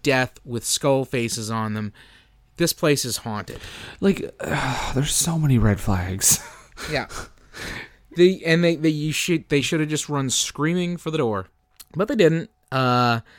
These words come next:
Speaker 1: uh, they all, uh, sit down, and, uh, uh, they take some selfies, uh, 'cause Ronnie shows up, or Jeff, Jeff shows up, and he's like, uh,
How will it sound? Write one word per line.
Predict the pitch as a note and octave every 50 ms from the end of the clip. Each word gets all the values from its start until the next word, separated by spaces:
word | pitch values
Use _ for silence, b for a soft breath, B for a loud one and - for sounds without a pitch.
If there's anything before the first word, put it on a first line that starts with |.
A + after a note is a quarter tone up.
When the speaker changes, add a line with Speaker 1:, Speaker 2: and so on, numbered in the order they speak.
| b b b b b b b b
Speaker 1:
uh, | - B2 A#2+ A#2 A#2 A#2 A2+ A2+ A2+ A2+
they | A2 A#2+ A#2+ A#2+ A#2+
all, | A#2+ A#2+ A#2+ A#2+ A#2+ A#2+ A#2+ - -
uh, | - B2+ A#2+ A#2 A2+ A2+
sit | G#2 - - - - C3+ A2 - -
down, | C#3 C#3+ D#3 E3+ F3+ F3+ F3 F#3 F3+ E3 b b b b b b b _ -
and, | A#2 A#2 A2+ A#2 A#2 A#2 A#2 A2+ A2+ A2+ A#2 A#2 A2 - C3+
uh, | C#3
uh, | C#3 C3+ C3+ C3+ C3+ C3+ C3+ C#3 C#3 A2 D2 C#3 B2+ B2
they | A#2+ A#2 B2+ A#2 B2 A#2+ -
take | - C#3 B2+ A#2+ -
some | - A#2 G#2+
selfies, | - - - F#3 F3 F3 F3 - - F#3+ F#3 F#3 F#3+ F#3+ F#3+ - - b b b b b b b b
uh, | B2 A#2+ A2+ A2
'cause | - - B2+ A#2+ A2 G#2 A2+ A2+
Ronnie | A#2+ B2+ C#3 D3 D3+ D#3 D3+ C#3+
shows | B2 - - C#3+ C3 B2+ A#2+ A2+
up, | B2 B2 C#3 D#3 - -
or | A#2+ A2
Jeff, | G#2 - - C3 B2+ B2 B2 - - -
Jeff | - - C3 C3 -
shows | - B2 A#2 A2 G#2
up, | A#2 A#2 A#2+ A#2+ - -
and | A2+ A2+ A2+
he's | A#2 A2 G#2 -
like, | B2 A2+ A2+ - -
uh, | A#2 A2+